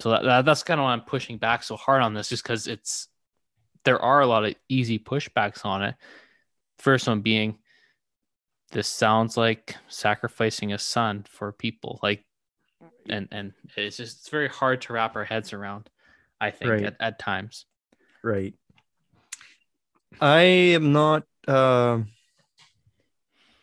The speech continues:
Speaker 2: I don't, I understand the pushback, um, but I honestly believe that the biblical witness is that God's wrath is being poured out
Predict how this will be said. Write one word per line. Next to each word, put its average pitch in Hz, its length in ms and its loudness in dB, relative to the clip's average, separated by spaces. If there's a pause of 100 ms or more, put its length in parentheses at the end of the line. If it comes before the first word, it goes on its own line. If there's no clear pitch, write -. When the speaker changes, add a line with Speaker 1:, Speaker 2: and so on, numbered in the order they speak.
(280)
Speaker 2:
I 143 160 2
don't, 208 280 0 (1200)
I 165 140 4
understand 180 500 2
the 143 40 -2
pushback, 127 560 0 (1300)
um, 120 640 2 (440)
but 127 240 2
I 117 240 4 (120)
honestly 143 500 2
believe 120 460 -4
that - 220 -4
the 104 160 -4 (800)
biblical 123 520 -2
witness 110 580 -4
is 110 220 -10
that 113 240 -6 (240)
God's 107 480 0
wrath 104 400 0
is 123 140 -8
being 104 300 -4
poured 110 400 -4
out 104 320 -4